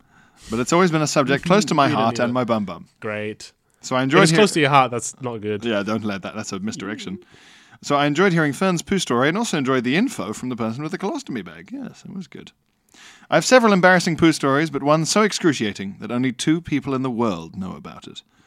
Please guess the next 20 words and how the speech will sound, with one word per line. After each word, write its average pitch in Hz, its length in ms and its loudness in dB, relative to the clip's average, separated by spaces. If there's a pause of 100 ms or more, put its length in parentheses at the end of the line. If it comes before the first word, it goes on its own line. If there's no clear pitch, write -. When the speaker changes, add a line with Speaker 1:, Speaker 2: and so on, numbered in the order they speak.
(360)
Speaker 1:
And 107 100 -2
that's 113 160 -4
only 135 180 0
because 113 460 -2
they 101 120 -6
were 98 120 -6
there 95 300 -10
at 90 100 -12
the - 80 -18
time. 170 1300 0
Speaker 2:
<laughs> - 60 -20 (1120)
Speaker 1:
About 165 220 6
nine 208 260 6
years 175 320 4
ago. 90 360 -8
Nine 151 460 -6
years 127 500 -10
ago 113 180 -14
Speaker 2:
Wow. 127 120 -10
Speaker 1:
now. 104 520 -10